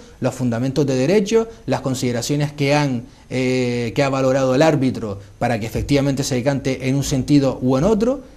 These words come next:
Y claro, y así pues hay una mayor, hay una mella-, una, una, una mayor veracidad en torno al que quien gana, fantástico, y quien pierde, pues también tiene, pues, una, un cierto apoyo moral de decir, efectivamente, oye, tras una lectura pormenorizada de,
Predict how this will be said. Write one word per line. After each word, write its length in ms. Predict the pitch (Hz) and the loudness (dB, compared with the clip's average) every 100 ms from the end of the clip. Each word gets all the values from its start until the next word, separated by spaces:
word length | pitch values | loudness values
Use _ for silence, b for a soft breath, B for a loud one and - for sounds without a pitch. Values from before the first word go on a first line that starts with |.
| B | B
Y 100 | 85 | -6
claro, 320 | 123 196 - | 0 0 0
y 120 | 107 | -6
así 300 | 101 - 135 | -6 -2 -2
pues 280 | 202 233 196 - | 0 -2 -4 -6
hay 200 | 127 151 | -2 0
una 160 | 208 214 | 0 0
mayor, 480 | 143 151 151 151 - | 2 4 4 2 -2
hay 180 | 120 | -2
una 140 | 151 185 | -2 -2
mella-, 460 | 160 139 139 139 | -2 -2 -2 -2
una, 320 | 143 151 165 156 | -2 -2 -2 -2
una, 260 | 151 151 | 0 0
una 240 | 151 147 156 | 0 -2 0
mayor 340 | 139 175 156 | 2 2 2
veracidad 720 | 139 123 113 - 110 127 175 B B B | 2 0 -2 -4 -4 -2 -4 B B B
en 160 | 113 101 | -8 2
torno 460 | 143 170 208 233 | 2 4 2 0
al 160 | 120 117 | -4 -4
que 220 | 120 113 | -4 -6
quien 220 | 98 120 | -2 0
gana, 420 | 135 254 247 107 - - - | 4 6 4 -2 -8 -18 -6
fantástico, 560 | 120 113 156 151 117 | -4 0 0 2 -2
y 40 | 110 | -2
quien 200 | 117 104 | -4 0
pierde, 460 | 143 165 196 240 B B | 2 4 2 -2 B B
pues 140 | 120 | -10
también 340 | 113 113 131 143 | -6 -2 0 2
tiene, 380 | 156 180 214 B B B - | 2 2 0 B B B -6
pues, 200 | 262 - | -4 0
una, 260 | 147 165 160 | 0 0 2
un 160 | 165 | 2
cierto 380 | 165 185 175 185 | 4 4 4 2
apoyo 420 | 165 175 170 170 | 2 4 4 4
moral 360 | 160 160 175 202 | 4 4 2 4
de 100 | 185 | 2
decir, 540 | 160 165 156 - - - | 2 2 2 0 -10 -10
efectivamente, 960 | 113 117 104 139 139 147 147 165 165 98 | -8 -6 0 2 4 2 2 0 -2 -2
oye, 260 | 135 123 | -2 -2
tras 200 | 101 107 | -4 -4
una 180 | 127 135 | 0 2
lectura 360 | 131 131 139 127 | 0 2 0 2
pormenorizada 800 | 131 127 127 120 - 135 135 127 | 0 0 -2 -2 -2 0 0 0
de, 300 | 123 123 | -2 -2